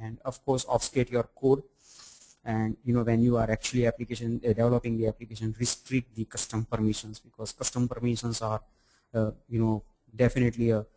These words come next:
major threat. Protect data in flight. Uh, of course, you know,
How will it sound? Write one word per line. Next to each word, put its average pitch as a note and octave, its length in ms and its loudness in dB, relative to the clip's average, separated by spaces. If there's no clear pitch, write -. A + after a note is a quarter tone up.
major A#2 260 4
threat. F2+ 280 -12
Protect D#3+ 320 6
data D3 200 4
in C#3+ 200 4
flight. B2+ 480 2
Uh, A#2+ 180 0
of B2+ 120 -6
course, - 440 2
you C3+ 100 0
know, C3+ 240 0